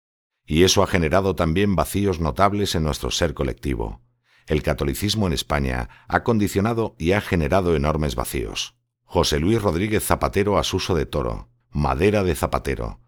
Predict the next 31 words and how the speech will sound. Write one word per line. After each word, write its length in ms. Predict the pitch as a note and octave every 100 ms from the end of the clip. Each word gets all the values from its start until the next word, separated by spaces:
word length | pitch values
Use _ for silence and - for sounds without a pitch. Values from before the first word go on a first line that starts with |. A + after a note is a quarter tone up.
| _ -
retrato 500 | D#2 C#2 F2 G#2 F2+
de 80 |
un 140 | F#2+ F2+
presidente, 500 | F2 D#2+ B1 A1+ A#1+
Barcelona, 540 | A1+ - C2+ E2 D#2+
dos 200 | C2+ -
mil 140 | D2 C2+
siete. 480 | C#2 A#1+ G#1 G1+ _ _ _ _ _ _ _ _ _
Nada, 420 | D2+ D2+ F#2 F#2+
pues, 240 | G2 G2+ F2+
más 240 | G2 G2
opuesto 400 | E2+ G2 F#2+ G2
a 60 | E2
la 60 |
visión 340 | C#2+ - F2+ F2+
del 120 | D2+
mundo 300 | D#2 F2 D#2
que 140 | D#2
propone 340 | C2 - E2 D#2+
el 80 |
proyecto 400 | D2+ C2 D#2+ -
Zapatero 560 | - D2 - D2+ C#2 C#2 - _ -
que 120 | E2
la 100 | C#2+
idea 300 | C#2 G2 G#2+
de 100 | F2
nación 480 | C2 - G2+ G#2 -
y 140 | F2
de 120 | D2
unidad 340 | C#2 B1 B1 D#2
nacional. 560 | C2 - B1 A1+ G#1+